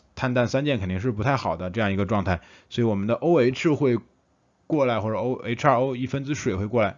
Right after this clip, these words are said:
嗯，注意到我们前面其实已经脱了一分子水，对吧？所以这一分子水，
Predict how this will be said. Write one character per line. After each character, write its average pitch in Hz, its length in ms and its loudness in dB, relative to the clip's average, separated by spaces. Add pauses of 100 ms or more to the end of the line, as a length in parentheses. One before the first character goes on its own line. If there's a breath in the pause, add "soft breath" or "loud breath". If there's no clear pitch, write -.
嗯， 92 160 -14 (200)
注 180 180 4
意 180 40 6
到 160 140 6
我 120 60 2
们 101 120 -6
前 110 140 -10
面 160 160 -6
其 - 60 -8
实 180 100 4
已 147 40 2
经 104 100 -4
脱 196 200 0
了 233 100 4
一 151 40 4
分 113 160 -2
子 110 60 -4
水， 101 180 -6
对 92 80 -6
吧？ 85 140 -6 (560 soft breath)
所 147 160 -6
以 127 40 0
这 151 140 2
一 160 100 6
分 151 160 -4
子 151 100 -6
水， 92 340 -6